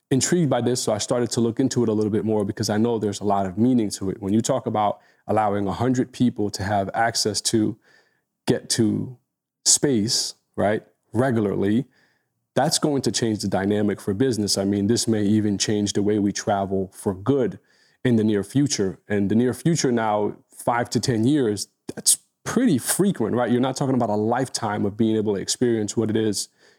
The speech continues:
You know, some, some of the, the things that I heard about this is that you can now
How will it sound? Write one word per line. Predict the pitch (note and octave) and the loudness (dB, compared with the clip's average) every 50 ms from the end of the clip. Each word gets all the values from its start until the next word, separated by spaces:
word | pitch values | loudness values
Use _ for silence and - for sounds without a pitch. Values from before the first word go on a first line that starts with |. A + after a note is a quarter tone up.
| _ - | _ -2
You | A2 | 0
know, | G#2 G2 F#2+ F#2+ | 0 0 0 0
some, | - - - A#2+ A#2 A2+ - - _ _ _ _ _ _ _ | 0 0 2 2 2 0 0 -4 _ _ _ _ _ _ _
some | - C3+ C3+ | 0 2 2
of | B2+ | 4
the, | A#2 G#2+ G#2 G2 - - _ _ _ _ _ - | 2 0 0 -4 -6 -10 _ _ _ _ _ -4
the | A#2 A#2+ | -4 -2
things | - D#3 C3+ B2+ A#2 | 0 0 0 2 2
that | A#2+ G#2+ | 2 2
I | G#2 | 2
heard | G2+ B2+ D#3 F3 | 0 0 0 2
about | C#3 A#2+ A2 - | 2 0 0 0
this | A2 G#2 - | -2 -2 0
is | A2 G#2 G#2+ | 0 0 2
that | G#2+ G#2 G2 - - _ _ _ _ _ _ _ _ _ | 2 0 0 -2 -6 _ _ _ _ _ _ _ _ _
you | B2 C#3+ | 0 2
can | C#3 - C3 A#2 | 2 2 0 0
now | A#2 A2+ G#2+ A2 G#2 F2+ - C3 | 0 0 0 -2 -2 -4 -8 -16